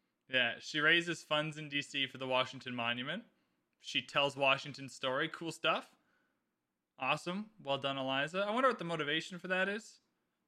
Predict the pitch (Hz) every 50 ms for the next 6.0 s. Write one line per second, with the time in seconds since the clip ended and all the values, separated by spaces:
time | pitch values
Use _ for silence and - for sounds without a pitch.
0 | _ - 170 170 170 214 214 196 180 185 180 190 180 - - 170 160 151 147 -
1 | 151 143 143 139 - - 165 156 147 - - 147 143 135 131 127 - - _ _
2 | _ _ _ _ _ - 147 135 147 151 151 156 147 - 156 147 120 139 143 143
3 | 147 151 147 - 160 156 151 143 151 156 156 156 - - - 160 151 156 156 151
4 | 156 156 156 - 160 160 160 156 151 147 143 139 135 135 135 143 143 143 147 143
5 | 143 139 143 139 131 - 147 139 123 - - - - - 135 123 120 113 113